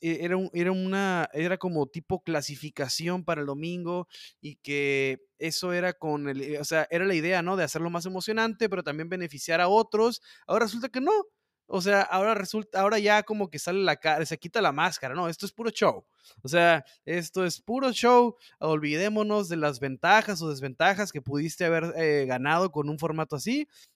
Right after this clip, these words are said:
Y esto, y esta es el, este es el, eh, el, el Sprint Race, porque tenemos un contrato firmado con una empresa que ya mencionamos antes y tenemos que cumplir sí o sí. Entonces, <laughs> me, me parece, pues no sé,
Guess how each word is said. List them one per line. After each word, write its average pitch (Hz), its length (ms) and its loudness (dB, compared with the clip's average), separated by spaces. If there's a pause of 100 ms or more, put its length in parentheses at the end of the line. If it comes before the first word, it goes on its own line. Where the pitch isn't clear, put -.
Y 147 180 -4
esto, 156 360 0
y 143 160 -2
esta 160 380 0
es 160 240 0
el, 147 380 0
este 147 280 -4
es 147 80 -6
el, 147 400 -2 (380)
eh, 135 560 0
el, 135 160 -4
el - 0 -
Sprint 165 400 -4
Race, 196 340 -2 (640)
porque 208 260 0
tenemos 170 380 -4
un 185 100 -2
contrato 170 400 -4
firmado 143 460 0
con 139 160 -4
una 135 140 -2
empresa 139 360 -4
que 131 100 -6
ya 123 100 -2
mencionamos 123 560 -4
antes 180 400 0
y 147 60 -12
tenemos 123 360 -8
que 131 80 -12
cumplir 139 540 -6 (240)
sí 151 240 -6
o 143 80 0
sí. - 160 -10 (500)
Entonces, 139 420 -2
<laughs> - 0 -
me, 165 300 6
me 151 160 2
parece, 165 880 4 (320)
pues 190 100 -2
no 262 140 4
sé, 226 400 4